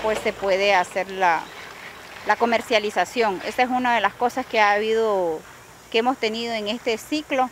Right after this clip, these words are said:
que ha habido producción, pero ha habido poca comercialización.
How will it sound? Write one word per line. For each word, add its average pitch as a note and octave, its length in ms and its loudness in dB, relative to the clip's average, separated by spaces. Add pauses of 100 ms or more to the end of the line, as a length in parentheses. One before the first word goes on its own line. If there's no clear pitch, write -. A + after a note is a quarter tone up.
(440)
que A3+ 80 2
ha G#3+ 60 6
habido G3+ 240 0
producción, D4 680 0
pero G3+ 220 2
ha G3 80 6
habido G#3 260 0
poca G#3+ 320 -6
comercialización. F3+ 840 -8